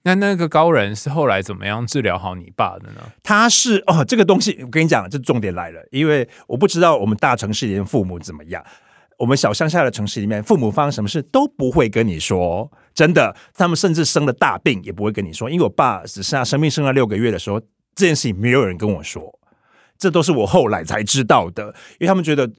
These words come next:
Speaker 2: 好事跟坏事为什么要跟小孩子说？
Speaker 1: 嗯。
Speaker 2: 我知道了，他，他炼了一些草药给我爸爸吃，然后他可能有用了一些气功或什么，I don't know！ 对，但是因为我没有见证到所有的过程，我只知道他用了他某种方法，真的让我爸在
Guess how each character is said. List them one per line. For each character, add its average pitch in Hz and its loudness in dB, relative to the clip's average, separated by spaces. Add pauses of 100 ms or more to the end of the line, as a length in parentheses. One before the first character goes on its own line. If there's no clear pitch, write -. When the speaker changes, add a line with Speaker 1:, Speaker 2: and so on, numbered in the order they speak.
(100)
Speaker 2:
好 110 -2
事 - -4
跟 127 -4
坏 131 -2
事 135 -6
为 127 -2
什 110 -4
么 107 -2
要 107 -4
跟 101 -2
小 95 -8
孩 90 -6
子 90 -10
说？ 82 -10 (100)
Speaker 1:
嗯。 120 -6 (120)
Speaker 2:
我 117 -4
知 139 -6
道 147 4
了， 101 0
他， 127 -2 (200)
他 139 0
炼 151 4
了 107 -2
一 117 -4
些 120 -4
草 - -12
药 95 -8 (160)
给 123 0
我 110 2
爸 110 0
爸 92 -2
吃， - -6 (160)
然 113 -4
后 135 0
他 143 0
可 123 -8
能 92 -4
有 92 -8
用 117 -2
了 104 -2
一 107 -2
些 117 -4
气 - -4
功 101 -2
或 113 0
什 113 -8
么， - -8
I 220 2
don't 180 2
know！ 165 8
对， 180 4
但 202 2
是 214 -4
因 202 0
为 202 4
我 156 4
没 151 2
有 139 6
见 143 2
证 143 0
到 143 2
所 120 -2
有 104 0
的 98 -2 (240)
过 143 2
程， 98 -6
我 135 -2
只 117 -4
知 120 -8
道 117 0
他 135 -4
用 143 -2
了 120 -2
他 117 -2
某 101 -2
种 90 -6
方 113 -4
法， 101 -6
真 107 -8
的 98 -4
让 107 -2
我 90 -8
爸 90 -4 (240)
在 104 -2